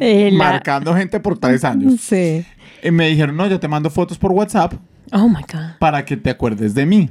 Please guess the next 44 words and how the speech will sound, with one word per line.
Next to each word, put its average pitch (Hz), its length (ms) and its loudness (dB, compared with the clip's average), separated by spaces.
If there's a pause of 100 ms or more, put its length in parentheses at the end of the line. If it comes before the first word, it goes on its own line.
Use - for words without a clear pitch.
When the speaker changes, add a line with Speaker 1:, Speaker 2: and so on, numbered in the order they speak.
(100)
Speaker 1:
Ajá. 190 520 -8 (340)
Speaker 2:
Y 143 100 -4
yo, 143 140 -2
"No, 233 160 2
no, 269 140 -2
no, 262 160 -2
no, 254 140 -2
no, 254 180 0
mira, 170 280 -4
lo 156 140 -2
que 160 80 -4
pasa 151 140 -2
es 151 60 -12
que 175 80 -4
estoy 180 280 0
con 196 220 -2
mi 220 140 -2
pareja". 233 920 0 (560)
Speaker 1:
Mm. 185 500 0 (380)
¿Y 302 160 0
tu 277 140 -10
pareja 233 240 -4
estaba 247 180 -6
escuchando 240 320 -4
esa 202 100 -2
conversación? 214 480 0
Speaker 2:
Estaba 135 300 0
ahí 127 100 -2
al 127 100 -2
ladito 127 340 0
Speaker 1:
Ok. 226 60 4
Speaker 2:
escuchando 147 380 0
la 113 80 0
conversación, 127 360 -2
escuchando 104 300 -2
todo. 120 160 -2
Y 110 40 -2
yo, 135 100 -2
"No, 208 80 0
estoy 247 200 4
Speaker 1:
Mm. 240 40 2
Speaker 2:
con 208 100 0
mi 170 120 -2
pareja 190 760 0